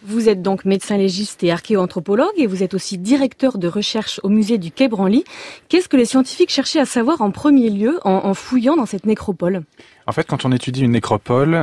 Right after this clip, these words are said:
Speaker 2: euh, qu'elle soit ancienne ou récente, on a des squelettes qui sont à disposition et ils permettent de reconstituer l'état de santé des populations du passé. C'est une sorte d'ambassadeur. Donc on doit diagnostiquer le sexe, l'âge au décès et puis aussi toutes les maladies, faire les liens génétiques entre individus,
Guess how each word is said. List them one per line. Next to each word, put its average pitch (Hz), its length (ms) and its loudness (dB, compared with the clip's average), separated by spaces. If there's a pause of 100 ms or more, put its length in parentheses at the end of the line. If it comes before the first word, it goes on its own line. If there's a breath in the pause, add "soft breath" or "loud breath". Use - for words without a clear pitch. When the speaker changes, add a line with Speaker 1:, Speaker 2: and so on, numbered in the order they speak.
Speaker 2:
euh, 107 340 -2
qu'elle 101 180 -6
soit - 200 -2
ancienne 113 360 -2
ou 110 40 -2
récente, 147 560 -4
on 104 140 -2
a 92 80 -2
des 92 80 -8
squelettes 113 460 -2
qui - 80 -10
sont 101 160 -8
à 101 40 -10
disposition 101 760 -8
et 143 40 -2
ils 117 120 -4
permettent 127 280 0
de 117 60 -2
reconstituer 110 520 -4
l'état 131 360 0
de - 40 -12
santé 131 380 -2
des 120 100 0
populations 104 560 -4
du 110 140 -4
passé. 104 420 -6
C'est - 240 -18
une 101 140 -14
sorte - 240 -10
d'ambassadeur. 110 760 -2 (440 loud breath)
Donc 120 160 0
on 120 60 0
doit 113 120 2
diagnostiquer 113 540 -2
le 104 100 -2
sexe, - 520 -4
l'âge 117 340 0
au 104 80 -4
décès 120 480 -4
et 147 60 -2
puis - 140 -10
aussi 123 200 -8
toutes - 260 -6
les 143 100 0
maladies, 110 540 -2
faire 139 220 -6
les 113 80 0
liens 120 220 0
génétiques 120 580 -4
entre 117 220 -4
individus, 110 500 -4